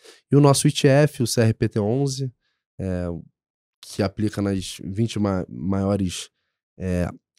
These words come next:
moedas tradeadas nos mercados de cripto, é, subindo zero sessenta e dois em junho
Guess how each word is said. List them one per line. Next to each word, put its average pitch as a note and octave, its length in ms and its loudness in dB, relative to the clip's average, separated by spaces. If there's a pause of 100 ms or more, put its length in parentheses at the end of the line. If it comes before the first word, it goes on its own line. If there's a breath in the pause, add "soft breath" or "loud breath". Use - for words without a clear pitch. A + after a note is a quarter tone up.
(240)
moedas G#2 840 -2 (600)
tradeadas G2+ 720 0
nos F#2+ 240 -4
mercados F#2+ 380 -2
de A#2+ 100 -2
cripto, B2 400 -4 (380)
é, G2 120 -4
subindo A2+ 460 -2
zero A#2+ 240 0
sessenta A2+ 460 -4
e - 20 0
dois G#2+ 340 0
em G#2+ 120 -2
junho A#2+ 420 -4